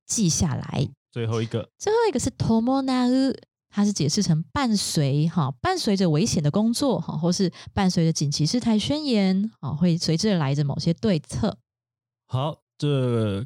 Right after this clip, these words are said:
Speaker 2: 个就是我们今天的节目内容了。如果你喜欢我们的节目的话呢，欢迎你加入 Easy Japan 的脸书粉丝专页，你可以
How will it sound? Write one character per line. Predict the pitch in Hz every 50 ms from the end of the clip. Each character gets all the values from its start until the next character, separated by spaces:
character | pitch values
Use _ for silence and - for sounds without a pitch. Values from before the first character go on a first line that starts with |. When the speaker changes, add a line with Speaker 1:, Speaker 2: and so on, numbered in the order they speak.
| - _
Speaker 2:
个 | - 113 107 104 107 104
就 | 104 - 123
是 | 117 - - 123 117 113 110 104 104 98 98 95 95 87 87 80 - 143 120
我 | 110 104
们 | 104 107 110
今 | 117 120 120
天 | 127 127
的 | 120 113
节 | - - 104
目 | 117 131 131 127
内 | 139 151 131 113
容 | 104 101 101 113 131 151
了。 | 165 139 110 98
如 | 98 113 120
果 | 117 117
你 | 123 120
喜 | - -
欢 | 110 120
我 | 123
们 | 117 127
的 | 120
节 | - 117
目 | 113 139 147
的 | 143
话 | 131 147 143 135
呢， | 135 139 135
欢 | - 131 135
迎 | 131
你 | 113 101
加 | 95 - 117 107 110
入 | 113 117 117 113 104 90 -
Easy | - 117 117 117 120 120 110
Japan | - - 101 90 98 - 127 117 107 107
的 | 101 98 92
脸 | 98 92 92 107
书 | - 139 135
粉 | 127 107 104
丝 | 127 131
专 | 139 143 147
页， | 165 175 160 123 82 65 78
你 | 110
可 | 120 - 127
以 | 117 104 98